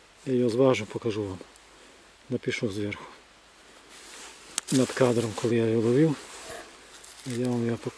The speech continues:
напишу. З дому зважу. Ну, і плотвичка перша, сама перша рибка, така теж гарна. Клюнула десь під сто грам. Скільки тут? Раз, два, три, чотири, п'ять, шість, сім, вісім, дев'ять. Дев'ять рибок, друзі.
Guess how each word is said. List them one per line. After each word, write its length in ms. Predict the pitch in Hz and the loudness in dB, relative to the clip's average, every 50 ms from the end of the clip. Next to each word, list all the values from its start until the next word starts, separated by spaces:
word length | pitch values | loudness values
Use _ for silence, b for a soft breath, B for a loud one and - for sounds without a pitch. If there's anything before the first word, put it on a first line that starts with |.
| - - | -10 -6
напишу. 440 | - 135 127 - - 120 - - 120 95 - - - - - - - - - - - - | -4 -4 -4 -2 -4 -6 -4 -4 -6 -8 -10 -14 -20 -20 -20 -20 -20 -20 -20 -20 -16 -14
З 60 | 104 | -10
дому 260 | 95 113 107 104 110 | -8 -8 -6 -6 -6
зважу. 320 | 98 107 107 104 104 101 110 | -6 -8 -8 -6 -6 -4 -2
Ну, 60 | 120 | -4
і 20 | 143 | -2
плотвичка 480 | - - 156 - - 156 - - - 127 - | -2 -2 -2 0 0 -2 0 0 -2 2 4
перша, 340 | 131 127 - - - 117 110 98 | 4 4 4 2 0 0 0 -2
сама 320 | - - 120 113 117 113 | -4 -2 0 0 0 0
перша 340 | 107 - 120 104 - - 117 | 0 0 -2 -2 0 0 0
рибка, 260 | 113 139 - - - | 0 0 0 0 -2
така 200 | 120 120 - - | -4 -4 -4 -6
теж 220 | - - 117 107 101 | -4 -2 -2 -2 0
гарна. 500 | 110 101 104 107 92 104 104 98 95 92 - - - - B B B B B B B B B B B B | -2 -4 -4 -6 -8 -8 -10 -10 -12 -14 -16 -18 -20 -18 B B B B B B B B B B B B
Клюнула 220 | 110 107 104 98 107 101 | -10 -8 -8 -6 -4 -4
десь 160 | 104 104 - | -2 -4 -4
під 220 | - - - 110 - | -6 -8 -8 -8 -8
сто 200 | - - - 117 | -8 -6 -6 -6
грам. 240 | 90 92 101 98 85 - - - - - - - - - - - - - - - - _ _ _ _ - - _ _ _ _ _ _ _ - | -6 -6 -8 -10 -10 -14 -18 -20 -20 -20 -20 -20 -20 -20 -20 -20 -20 -20 -20 -20 -20 _ _ _ _ -20 -20 _ _ _ _ _ _ _ -20
Скільки 260 | - - 117 - 110 | -16 -16 -14 -14 -14
тут? 140 | 101 104 98 - - - - _ _ _ - - - - - - - - - - - - _ - - - | -16 -16 -16 -18 -20 -20 -20 _ _ _ -20 -20 -20 -16 -12 -12 -12 -12 -14 -20 -20 -20 _ -20 -14 -8
Раз, 240 | 120 123 127 117 107 | -6 -4 -4 -4 -4
два, 260 | 107 110 117 117 110 - | -6 -6 -6 -6 -6 -4
три, 280 | - 123 139 151 151 151 - - - - - - - - - - - - - - | -4 0 0 0 -2 -2 -8 -14 -20 -20 -20 -20 -20 -20 -20 -20 -20 -20 -20 -20
чотири, 460 | - - - - - 160 160 160 147 139 127 - | -20 -18 -12 -4 2 2 4 4 2 0 -2 2
п'ять, 240 | - 143 139 131 | 2 4 4 2
шість, 360 | - - - 139 127 113 - - | 0 -2 -2 0 0 0 -2 -4
сім, 260 | - 120 120 113 110 | -2 0 0 0 2
вісім, 320 | 135 156 135 - 143 127 | 0 0 0 0 0 2
дев'ять. 340 | 113 120 120 113 104 98 98 | 4 4 4 4 2 0 2
Дев'ять 280 | 117 160 165 151 - - | 4 4 6 6 6 6
рибок, 240 | 131 120 104 110 98 | 6 6 6 4 0
друзі. 300 | 104 101 95 92 92 | -2 -6 -8 -10 -12